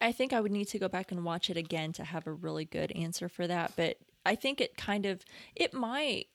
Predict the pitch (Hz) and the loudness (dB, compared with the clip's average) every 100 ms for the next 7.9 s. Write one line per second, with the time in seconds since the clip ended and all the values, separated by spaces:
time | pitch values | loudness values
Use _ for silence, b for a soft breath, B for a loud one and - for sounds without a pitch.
0 | _ _ - 233 202 196 190 190 180 - | _ _ -2 0 0 0 0 -2 -4 -4
1 | 180 - 180 - 185 180 - - 170 170 | -4 -2 -4 -4 -6 -4 -2 -2 -4 -4
2 | 180 175 170 185 175 180 - 233 226 185 | -4 -4 -2 0 0 0 0 0 0 0
3 | - 180 175 180 180 185 - 185 175 165 | 0 -2 0 0 0 -2 -4 -2 0 0
4 | 175 - 180 175 185 170 165 165 165 165 | -2 -2 0 0 0 -2 -2 -2 -2 -2
5 | 190 226 190 170 - 175 170 180 160 165 | -2 -2 -4 -6 -2 -2 0 -2 -2 -2
6 | - 175 170 - - 170 165 160 - - | -2 -4 -4 -4 -2 -2 -2 -4 -8 -16
7 | _ _ _ - - 180 175 165 156 | _ _ _ -20 -8 -2 -2 -2 -4